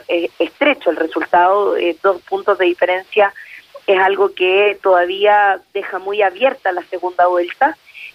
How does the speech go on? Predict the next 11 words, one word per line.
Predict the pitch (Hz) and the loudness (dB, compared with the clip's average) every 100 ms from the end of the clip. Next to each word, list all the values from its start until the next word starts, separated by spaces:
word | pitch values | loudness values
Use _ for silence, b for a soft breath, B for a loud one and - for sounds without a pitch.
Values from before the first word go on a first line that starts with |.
| _ | _
Pasamos | 185 175 240 233 214 | -2 2 0 0 -2
a | |
segunda | 208 202 196 | -4 -2 0
vuelta, | 202 202 202 | 0 0 -2
eso | - 190 | -2 -8
nos | 180 | -6
tiene | 202 190 | -2 -2
contentos, | 190 180 180 202 202 208 | 0 -2 0 0 2 2
evidentemente, | 196 196 - 196 202 202 254 - _ _ _ - | 2 -2 -2 0 -2 -2 -4 -4 _ _ _ 0
pero | 214 214 | 2 2
también | 214 208 214 220 240 | 0 -2 0 -2 -2